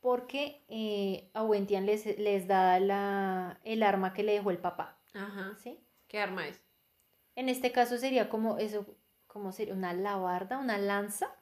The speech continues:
Speaker 1: Una lanza.
Speaker 2: Mm,
Speaker 1: Una lanza
Speaker 2: una
Speaker 1: porque
Speaker 2: lanza.
Speaker 1: tiene una sola punta.
Speaker 2: Sí.
Speaker 1: La alabarda es que tiene dos, ¿no?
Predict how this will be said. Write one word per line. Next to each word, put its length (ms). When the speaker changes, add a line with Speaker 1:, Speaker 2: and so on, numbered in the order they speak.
Speaker 1:
Una 180
lanza. 600
Speaker 2:
Mm, 220
Speaker 1:
Una 120
lanza 260
Speaker 2:
una 60
Speaker 1:
porque 180
Speaker 2:
lanza. 60
Speaker 1:
tiene 200
una 180
sola 320
punta. 240
Speaker 2:
Sí. 340
Speaker 1:
La 100
alabarda 380
es 80
que 120
tiene 280
dos, 180
¿no? 140